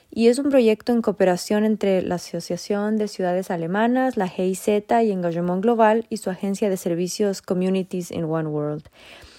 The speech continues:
El proyecto está financiado por el Ministerio Federal de Cooperación Económica y Desarrollo de Alemania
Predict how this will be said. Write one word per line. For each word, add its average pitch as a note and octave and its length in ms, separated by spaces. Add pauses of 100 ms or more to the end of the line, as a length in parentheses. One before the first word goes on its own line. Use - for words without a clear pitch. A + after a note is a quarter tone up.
(180)
El A3 160
proyecto A#3+ 440
está C4 200
financiado A3 600
por G3 160
el F3 80
Ministerio F3 520
Federal F#3 540
de G3+ 120
Cooperación F3+ 580
Económica A3+ 720
y G#3+ 40
Desarrollo F3+ 680
de F3+ 80
Alemania F3 500